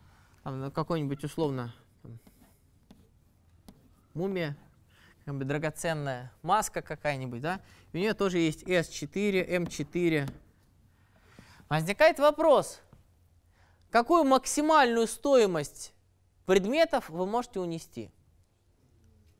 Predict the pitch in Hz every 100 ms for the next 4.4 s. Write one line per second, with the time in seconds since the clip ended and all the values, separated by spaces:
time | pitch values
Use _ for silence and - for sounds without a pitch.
0 | _ _ _ _ _ _ - 170 294 330
1 | 262 220 208 - 247 233 180 196 226 302
2 | - 175 175 - 208 208 202 - 202 -
3 | 202 - 226 226 185 160 - 160 - 214
4 | 320 330 -